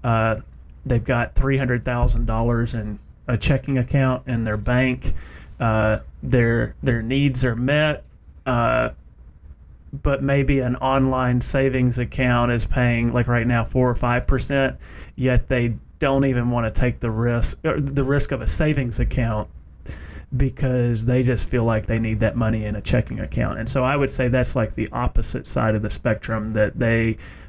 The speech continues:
they don't wanna take any risk because they feel like even putting money in a C D is, is too risky. Um, and so I think f-, for most of our clients and probably most of the people listening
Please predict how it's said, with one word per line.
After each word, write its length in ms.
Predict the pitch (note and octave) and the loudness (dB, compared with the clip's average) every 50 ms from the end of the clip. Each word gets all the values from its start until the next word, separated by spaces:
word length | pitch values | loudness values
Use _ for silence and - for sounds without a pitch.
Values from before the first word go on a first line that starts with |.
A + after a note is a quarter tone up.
| - | -8
they 140 | - C3+ C#3+ | -2 0 0
don't 200 | D3 D3 C#3 C3+ | 2 2 2 0
wanna 160 | C3+ C3 B2+ | 0 0 0
take 280 | B2 - C3+ B2 A#2+ - | 0 2 2 0 0 0
any 220 | C#3+ C#3+ C#3+ C#3+ | 0 0 2 0
risk 480 | C#3 C3+ C#3 C#3 C#3 C#3 B2 - - - | 0 2 2 2 2 2 2 0 -2 -4
because 400 | A#2+ A2+ - - A#2+ A#2 A2+ G#2 | -8 -6 -2 0 0 0 0 2
they 160 | A#2+ B2 A#2+ | 2 2 0
feel 220 | - - B2+ A#2+ | 0 0 0 0
like 260 | A#2 A#2 A2+ A2+ - B2 | 2 2 0 0 0 0
even 260 | B2 A#2+ A2 G#2+ A2 | 0 0 0 -2 0
putting 240 | - - - A#2 A#2+ | 2 2 2 2 0
money 360 | A2+ A#2+ A#2 A#2 A2+ A#2 A2+ | 0 2 2 2 2 2 2
in 120 | A2 A2 | 0 0
a 100 | G#2+ G2+ | 0 -2
C 260 | F#2+ - - C3+ B2 | -2 0 2 2 2
D 240 | A#2 A#2+ A#2+ A#2 A2 | 2 2 0 0 0
is, 300 | G#2 G#2 G2 - - - - | -2 -2 -2 -2 -2 -2 -2
is 240 | - G#2+ G2+ - | -6 -4 -4 -4
too 260 | - - - B2+ B2 A2+ | -4 -2 0 0 0 2
risky. 560 | G#2 G#2 G#2+ G#2+ - - - G2+ F#2 - - - - - - - - - - - | 0 0 0 0 0 0 -2 -6 -6 -6 -12 -18 -20 -20 -20 -20 -20 -18 -10 -4
Um, 560 | C3 A#2+ A2+ A2 A2 A2 G#2+ G#2 G#2+ G#2 - - - - - - - - _ - | 0 0 2 2 2 2 0 0 -2 -6 -8 -10 -18 -20 -20 -20 -20 -18 _ -6
and 160 | D3 C3+ - | -4 0 0
so 220 | - D3+ C#3 C3+ | 2 2 2 2
I 100 | C3+ C#3 | 2 2
think 320 | C3+ - G3+ G3 D#3 - - - - - - - - - | 2 2 0 -2 -2 -4 -6 -12 -14 -14 -14 -16 -20 -20
f-, 140 | - - - - | -18 -18 -18 -18
for 460 | - - - C#3 C3+ B2+ B2 A#2+ A#2 A#2+ | -12 -4 -2 0 0 0 0 -2 -2 -2
most 380 | B2+ C3 C#3 C#3+ D3 D3+ - | 0 0 2 2 2 2 0
of 100 | - A#2+ | 0 -2
our 140 | A#2 A#2 A2 | -2 -2 -2
clients 540 | - - - B2 A#2 A2 A2 A2 G#2+ - - | -2 -4 -2 0 2 2 2 2 2 0 0
and 180 | B2 A#2+ A#2 - | 0 -2 0 0
probably 240 | - C3+ B2+ A#2+ | 0 2 2 0
most 240 | A#2 A#2 A#2 A#2+ - | 0 0 2 2 2
of 60 | - | 0
the 80 | - A#2+ | 0 0
people 280 | - A#2+ A#2 - A2+ A2+ | 0 0 0 0 -2 0
listening 540 | A2+ A#2+ A#2 - - A#2+ A2 A2 G#2+ - | 0 0 0 0 -2 -4 -6 -6 -6 -8